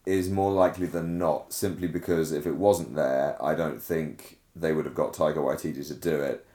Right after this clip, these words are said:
and I also don't think they would have hired a writer with, you know, by all standards in the industry, minimal experience. I think they will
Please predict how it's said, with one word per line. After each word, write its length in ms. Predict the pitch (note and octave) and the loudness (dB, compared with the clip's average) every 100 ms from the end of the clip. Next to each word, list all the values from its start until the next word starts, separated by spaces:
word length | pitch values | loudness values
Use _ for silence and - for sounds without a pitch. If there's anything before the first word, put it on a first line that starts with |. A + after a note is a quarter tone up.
| _ _ _ _ - | _ _ _ _ -6
and 440 | D2 D#2 D2+ D#2 | -2 -2 -2 -4
I 280 | D#2+ D#2 D#2 | -2 0 2
also 840 | D#2+ D#2+ - E2 D#2 C#2+ D2 C#2+ - - | 2 0 -2 0 0 0 0 -2 -4 -4
don't 260 | E2+ C#2+ - | -2 -2 -2
think 260 | D#2+ C#2+ | -6 -4
they 140 | D#2 D2+ | -2 -2
would 140 | C#2+ | -2
have 140 | C#2+ - | -4 -4
hired 540 | D2 D2+ D2+ D2 C#2+ - _ _ _ _ _ _ - | 0 2 2 0 -4 -14 _ _ _ _ _ _ -6
a 100 | D2+ | -2
writer 480 | D2 D#2 D2 - D#2 | 2 2 2 -2 -2
with, 420 | D2+ D2 D2 - - | 0 -2 -4 -12 -8
you 120 | D#2 | -6
know, 220 | C2 C#2 - | -4 -6 0
by 140 | D#2 D#2+ | 4 4
all 420 | E2 D#2 D2+ D#2 _ _ _ _ _ _ _ - | 4 0 -2 -8 _ _ _ _ _ _ _ -12
standards 440 | - C#2 D2 C#2 C#2+ | -2 0 0 -6 -6
in 60 | |
the 60 | D2 | -4
industry, 400 | D2+ D2+ - C2+ | -4 -4 -4 -4
minimal 420 | D2+ D2 D2 B1+ | -2 -4 -4 -8
experience. 800 | G#1+ - D2 C2 G1+ G1+ - - - _ _ _ _ _ _ _ - - _ _ _ - | -10 -6 -4 -2 -4 -10 -14 -14 -20 _ _ _ _ _ _ _ -20 -20 _ _ _ -4
I 100 | E2+ | 0
think 460 | - F2 E2 - - A#1+ C#2 C#2+ C#2 | 4 2 2 -8 -12 -12 -16 -12 0
they 220 | D#2+ D#2 | 2 2
will 480 | D2+ D#2 D2+ D#2 | 2 0 2 0